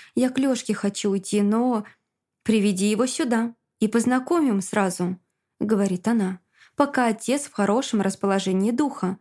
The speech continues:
Вроде бы моего будущего мужа он принял». «Бабулечка, ты его разрешения не должна спрашивать. Ты правильно сказала.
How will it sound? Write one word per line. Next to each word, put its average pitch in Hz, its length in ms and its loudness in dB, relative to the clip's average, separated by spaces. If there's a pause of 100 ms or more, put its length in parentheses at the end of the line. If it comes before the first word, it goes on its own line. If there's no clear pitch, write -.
(400)
Вроде 277 360 2
бы 240 140 0
моего 240 360 0
будущего 196 540 -2
мужа 185 400 0
он 240 180 2
принял». 208 500 0 (840)
«Бабулечка, 214 880 0 (140)
ты 262 100 2
его 240 160 2
разрешения 233 680 0
не 226 160 2
должна 226 340 0
спрашивать. 247 720 -2 (280)
Ты 285 120 2
правильно 269 460 0
сказала. 240 680 -2